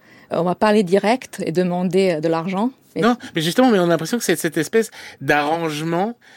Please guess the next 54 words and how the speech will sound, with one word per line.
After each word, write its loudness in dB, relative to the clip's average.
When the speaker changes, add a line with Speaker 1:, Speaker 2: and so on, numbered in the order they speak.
Speaker 2:
qui -10
fabrique -2
aussi -2
le 0
pays. 0
C'est-à-dire -4
que -2
Speaker 1:
Exactement. -4
Speaker 2:
toujours, 0
il -8
faut 0
s'arranger. -2
Il -2
faut -6
s'arranger 0
avec 0
la -2
loi, 0
il 0
faut -4
s'arranger, 0
euh, 0
avec -2
l'autorité, 0
il 0
faut -8
s'arranger 0
avec 0
ses -4
voisins, 0
avec 0
ses -2
cousins, -2
avec 0
sa -6
famille. -4
Il -12
faut 0
trouver -2
une 0
espèce 0
d'arrangement -2
général. -2
Est-ce -6
que -2
cet 0
arrangement, 2
ça 2
pourrait 2
pas 4
être -2
justement -2
l'un 4
des 2